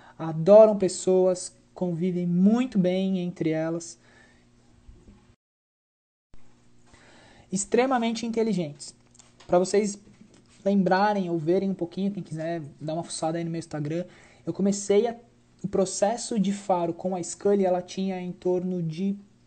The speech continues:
noventa dias. Ela ia fazer noventa dias, ela já estava fazendo, já estava introduzindo ela um processo de faro, né? Uma brincadeira de faro com ela. Tava brincando de faro. Então são cachorros que aprendem coisas muito rápidas, são muito inteligentes.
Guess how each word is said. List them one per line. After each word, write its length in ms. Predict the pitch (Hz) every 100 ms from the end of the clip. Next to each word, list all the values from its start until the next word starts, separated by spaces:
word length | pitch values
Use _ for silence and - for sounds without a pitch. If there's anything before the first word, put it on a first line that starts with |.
| _ 180
noventa 540 | 190 143 160 196 190
dias. 360 | 135 139 139 147
Ela 140 | 160
ia 240 | 190 240
fazer 300 | 226 180 165
noventa 400 | 185 165 175 180
dias, 280 | 156 165 160
ela 140 | 165 170
já 120 | 175
estava 320 | 170 160 165
fazendo, 460 | 160 160 151 165 160
já 80 |
estava 320 | 165 165 175 190
introduzindo 600 | 196 190 175 160 180 165
ela 120 | 175
um 40 |
processo 560 | 175 185 - 165 165 160
de 100 | 185
faro, 400 | - 156 131 135 - - - 135 -
né? 140 | 151
Uma 80 | 160
brincadeira 580 | 151 165 160 151 160 165
de 100 | -
faro 300 | - 151 151
com 120 | 139
ela. 100 | 131
Tava 160 | 156 170
brincando 460 | 180 190 - 180
de 80 | 170
faro. 180 | - -
Então 120 | -
são 140 | 156 185
cachorros 300 | - - -
que 80 | -
aprendem 460 | - 180 185 180
coisas 400 | 175 180 165 156
muito 240 | 180 202 170
rápidas, 600 | 156 160 156 156 - - - - - - -
são 220 | - 180
muito 460 | 165 175 208 202
inteligentes. 540 | 196 190 160 117 -